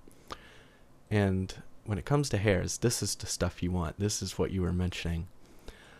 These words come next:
Um, Apache Sky Hare is what I use. And you'd need the overhaul, and then there's a separate one that puts 'em on N P Cs. And you also need to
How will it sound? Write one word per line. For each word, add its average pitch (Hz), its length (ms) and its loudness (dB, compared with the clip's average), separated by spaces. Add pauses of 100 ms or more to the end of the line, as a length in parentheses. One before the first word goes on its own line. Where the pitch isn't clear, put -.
(360)
Um, 101 560 6
Apache - 440 2
Sky - 340 2
Hare 98 420 -4
is - 120 -10
what - 120 0
I - 20 -2
use. - 460 -4
And 95 240 0
you'd 101 180 0
need 95 400 4 (800)
the - 160 -4
overhaul, 120 800 4 (160)
and 101 200 2
then 98 640 4 (800)
there's 101 220 4
a 101 60 4
separate - 400 2
one 95 200 4
that - 160 -2
puts - 220 2
'em 98 100 4
on 90 160 2
N 95 160 0
P 92 160 0
Cs. 123 480 0 (800)
And 101 160 4
you 101 100 8
also 117 300 6
need 101 260 4
to 92 400 0